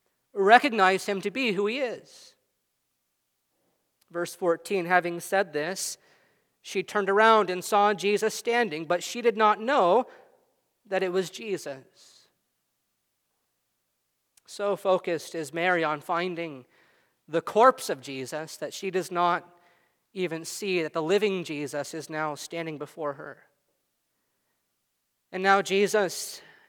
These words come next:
asks her as well, "Woman, why are you weeping? Whom are you seeking?"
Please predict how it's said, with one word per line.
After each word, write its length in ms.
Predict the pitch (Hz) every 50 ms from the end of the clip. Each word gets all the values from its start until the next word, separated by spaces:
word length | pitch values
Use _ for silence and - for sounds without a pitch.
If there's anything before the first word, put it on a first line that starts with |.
| _ _ -
asks 340 | - 180 180 - - - -
her 120 | 214 185 185
as 160 | 190 180 196
well, 320 | 214 226 214 208 190 175
"Woman, 400 | - 240 247 214 196 202 208 175
why 500 | 185 196 196 208 208 214 226 240 240 208 - - - _ _ _ _ _ _ _ _ _ _ _
are 140 | - 175 180
you 180 | 175 185 196 208
weeping? 720 | 233 269 269 - - 233 226 160 120 123 127 131 143 _ _ _ _ _ _ _ _ _
Whom 180 | - 285 320 349
are 120 | 359 294
you 100 | 277 240
seeking?" 600 | - - - 226 208 - - 226 180 131 123 113